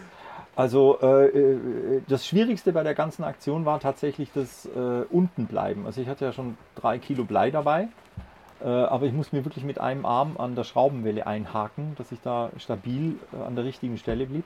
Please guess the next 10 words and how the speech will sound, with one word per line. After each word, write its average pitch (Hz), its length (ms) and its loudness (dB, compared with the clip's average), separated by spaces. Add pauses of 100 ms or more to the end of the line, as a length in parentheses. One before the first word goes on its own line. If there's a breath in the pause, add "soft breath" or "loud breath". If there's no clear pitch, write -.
(480 loud breath)
um 123 140 -4
da 117 160 0
zu - 140 -4
nageln 117 520 -2 (320)
und 120 220 -8
das 110 100 -6
Blech 139 240 -4
da 113 100 -4
fest - 280 -12
zu, 104 220 -6